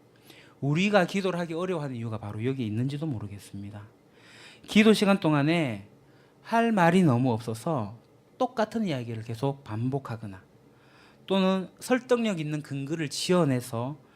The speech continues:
이 하나님을 설득하거나 감동시키게 한다. 그렇게 생각하면서 기도를 하니까 이 기도가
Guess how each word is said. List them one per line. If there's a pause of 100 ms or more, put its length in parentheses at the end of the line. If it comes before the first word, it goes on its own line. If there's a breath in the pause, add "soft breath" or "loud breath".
(360 soft breath)
이
하나님을 (440)
설득하거나
감동시키게
한다. (600 loud breath)
그렇게
생각하면서
기도를
하니까
이
기도가